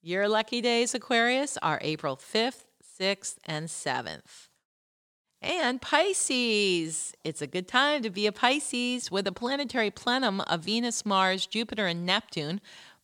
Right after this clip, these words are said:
planting pleasing Piscean pulsations. Escape the mundane reality. Relax and let go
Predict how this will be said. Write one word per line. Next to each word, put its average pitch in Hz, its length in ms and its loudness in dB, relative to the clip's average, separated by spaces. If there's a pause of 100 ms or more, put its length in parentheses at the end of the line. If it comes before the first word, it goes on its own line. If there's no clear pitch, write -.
planting 311 560 0
pleasing 269 560 -2
Piscean 240 580 0
pulsations. 254 1160 2 (580)
Escape 175 680 0
the 143 100 -4
mundane 147 680 0
reality. 143 880 2 (340)
Relax 165 800 4
and 156 240 -2
let 151 200 -2
go 180 420 2